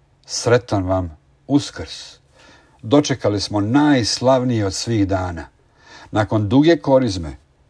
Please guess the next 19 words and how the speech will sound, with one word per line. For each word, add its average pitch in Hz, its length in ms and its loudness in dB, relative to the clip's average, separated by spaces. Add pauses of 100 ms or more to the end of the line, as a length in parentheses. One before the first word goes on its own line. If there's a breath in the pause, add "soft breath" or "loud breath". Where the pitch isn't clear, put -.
(200)
ponovno 135 640 2
u 139 140 2
crkvi 131 380 -4
odjekuje 120 680 0
radosni 110 640 -2 (260 soft breath)
Aleluja, 104 760 0 (360 loud breath)
što - 200 0
je 123 100 4
pobjednički 147 760 -2
poklik - 680 -4 (360 soft breath)
kojim 123 260 -2
crkva 147 380 0
hvali 135 640 2
i 120 40 -4
slavi 127 400 0
Boga 131 420 0 (260 soft breath)
jer 123 140 -2
je 117 100 0
Gospodin 123 880 -2